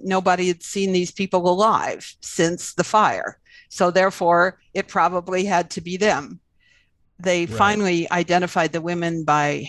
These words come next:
Speaker 1: hairstyle and by, uh, Blanche had a gold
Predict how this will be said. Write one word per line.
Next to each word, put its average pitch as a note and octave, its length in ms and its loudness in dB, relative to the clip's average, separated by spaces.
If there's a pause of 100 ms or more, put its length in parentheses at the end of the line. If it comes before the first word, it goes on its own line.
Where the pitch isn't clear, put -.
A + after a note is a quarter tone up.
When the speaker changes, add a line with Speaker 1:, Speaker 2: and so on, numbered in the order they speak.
Speaker 1:
hairstyle D#3+ 1200 0
and D3+ 320 -6
by, D3+ 360 -2 (380)
uh, D3+ 280 0 (240)
Blanche D#3+ 500 -2
had D#3 180 0
a C#3+ 80 0
gold D#3 440 -2